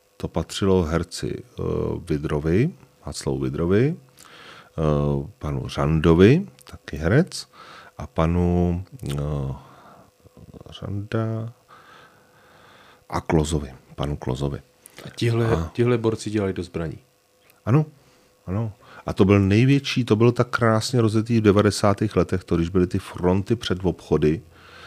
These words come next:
Speaker 1: tak byly fronty lidí, kteří čekali na španělský revolvery, jo.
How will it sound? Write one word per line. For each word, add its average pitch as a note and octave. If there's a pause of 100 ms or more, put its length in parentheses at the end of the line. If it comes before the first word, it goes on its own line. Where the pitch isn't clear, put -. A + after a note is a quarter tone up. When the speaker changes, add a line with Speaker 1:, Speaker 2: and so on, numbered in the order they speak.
(160)
Speaker 1:
tak D#2
byly F2
fronty A2+
lidí, E2+
kteří F#2
čekali F#2
na F#2
španělský E2
revolvery, E2+
jo. -